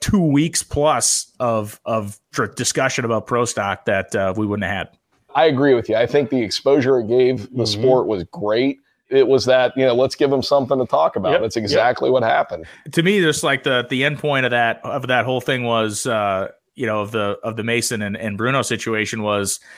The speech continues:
Speaker 1: you know, th-, they got pointed in multiple times. And I, I don't know, I just, ultimately, there's a part of me that, that likes the fact that the starter is still the guy up there with ultimate
Speaker 3: Mm-hmm.
Speaker 1: authority, because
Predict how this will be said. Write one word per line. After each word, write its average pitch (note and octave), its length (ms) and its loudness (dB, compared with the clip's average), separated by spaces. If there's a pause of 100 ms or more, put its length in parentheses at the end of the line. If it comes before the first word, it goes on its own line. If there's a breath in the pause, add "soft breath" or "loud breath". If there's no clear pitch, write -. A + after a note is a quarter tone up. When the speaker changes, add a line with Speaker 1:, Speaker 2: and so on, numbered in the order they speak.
(380 loud breath)
Speaker 1:
you B2+ 80 0
know, A#2 100 0
th-, C3+ 180 -8
they B2+ 120 0
got C3+ 220 0
pointed C#3 300 0
in C3+ 280 2
multiple C3+ 400 0
times. C#3 440 0
And A2+ 220 -2
I, C3 140 -4
I D3 100 0
don't C#3+ 100 0
know, A#2+ 120 2
I B2 100 0
just, D#3+ 340 -2 (340 loud breath)
ultimately, C#3+ 600 0
there's A#2+ 220 0
a G#2 60 -4
part C3+ 240 2
of B2+ 60 0
me B2+ 140 0
that, G#2+ 320 2 (160)
that A#2+ 160 0
likes B2+ 380 -2
the C#3 80 -2
fact G#2+ 560 -2 (160)
that G#2+ 440 0
the C3 80 -6
starter C3 460 0
is B2+ 280 -2
still A#2+ 220 -2
the A2+ 80 -2
guy A2+ 240 0
up G#2+ 140 -4
there A2 140 0
with G#2+ 100 -2
ultimate G2+ 360 -4
Speaker 3:
Mm-hmm. G2 80 -6
Speaker 1:
authority, F#2 360 -2
because G2+ 480 -4